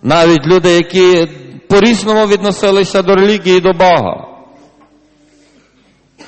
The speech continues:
А властиво є це, що часто ми освячуємо своє життя, освячуємо своє життя своєю кров'ю,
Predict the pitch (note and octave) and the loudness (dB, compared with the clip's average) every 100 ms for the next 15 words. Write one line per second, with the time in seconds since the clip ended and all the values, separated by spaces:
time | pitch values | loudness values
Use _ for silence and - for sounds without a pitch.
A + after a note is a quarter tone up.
0 | - _ G#2 G#2 G#2+ - - D#3 C#3 A#2+ | -20 _ -4 -2 -2 -4 -6 -4 -2 -2
1 | G#2+ - - C#3+ D3+ G#2+ - - - _ | -4 -8 -6 -2 -2 -4 -10 -20 -20 _
2 | - - - G#2 - C3+ C#3+ B2+ - A2 | -20 -20 -8 -6 -4 -4 -4 -6 -10 -8
3 | G#2+ A2+ G2+ G#2+ - - C#3 D3 - G#2+ | -4 -4 -4 -6 -8 -4 -4 -4 -8 -10
4 | F#2 F2 - E2 E2+ D#2+ - - - E2 | -8 -10 -12 -8 -8 -10 -12 -16 -12 -12
5 | D#2+ - _ _ _ _ _ _ _ _ | -12 -16 _ _ _ _ _ _ _ _
6 | _ G2+ - B2 C3 C3 - F#2 E2+ - | _ -12 -8 -4 -4 -4 -10 -10 -12 -12
7 | D#2+ E2 D#2+ - D2 - D2+ E2 _ _ | -12 -10 -12 -16 -18 -14 -14 -16 _ _
8 | _ _ _ _ _ _ - G2 F#2+ F#2+ | _ _ _ _ _ _ -12 -8 -6 -6
9 | F#2 - E2+ D#2+ C2+ C#2 D2 - | -8 -10 -14 -12 -12 -16 -18 -20